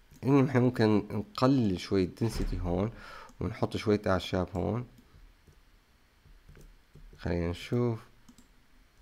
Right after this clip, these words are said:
زي هيك. تمام، نقلل كمان شوي لانه كثير لساتها بالنسبة الي. اشوف تمام، لما يطلع لفوق بتشد معانا.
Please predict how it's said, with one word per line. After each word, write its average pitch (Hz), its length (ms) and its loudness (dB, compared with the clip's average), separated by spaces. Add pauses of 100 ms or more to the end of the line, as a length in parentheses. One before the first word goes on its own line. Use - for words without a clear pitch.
(300)
زي 90 340 -2
هيك. 90 500 -2 (1300)
تمام، 92 340 0
نقلل 104 340 0
كمان 90 360 -2
شوي 113 540 0 (160)
لانه 90 140 -2
كثير 101 320 -2
لساتها 92 360 -4
بالنسبة 95 380 -2
الي. 98 180 0 (3750)
اشوف 92 500 -4 (640)
تمام، 92 460 0 (260)
لما 92 160 0
يطلع 95 200 2
لفوق 87 340 -2 (120)
بتشد - 400 -4
معانا. 90 500 0